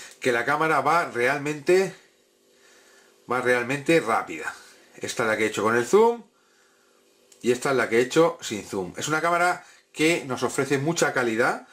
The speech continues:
Eh, no, a ver, no es una cámara de las mejores que haya en el mercado, pero es muy, muy, eh, muy válida. Aquí podemos ver fotos que ya venían en el teléfono, fotos que hice ayer.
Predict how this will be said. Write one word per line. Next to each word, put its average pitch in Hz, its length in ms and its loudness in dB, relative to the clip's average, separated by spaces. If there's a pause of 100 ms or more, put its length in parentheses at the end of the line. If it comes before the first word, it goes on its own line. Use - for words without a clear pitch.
(340)
Eh, 110 200 -2
no, 123 140 2
a 139 200 0
ver, 110 160 0
no 113 140 -2
es 113 140 -4
una 113 220 -2
cámara 117 500 0 (220)
de 127 180 0
las 127 220 -2
mejores 139 380 -2
que 143 80 -2
haya 139 100 2
en 139 60 0
el 143 100 0
mercado, 151 380 2
pero 135 180 2
es 156 120 0
muy, 185 540 0 (220)
muy, 160 460 2
eh, 104 440 0
muy 143 240 2
válida. 107 540 -2 (400)
Aquí 113 220 -6
podemos 110 360 0
ver 110 120 2
fotos 123 360 0
que 120 100 -2
ya 113 140 2
venían 107 580 -2 (420)
en 110 120 -4
el 107 140 0
teléfono, 214 680 2 (220)
fotos 117 320 -4
que 117 80 -4
hice 110 400 0
ayer. 180 520 0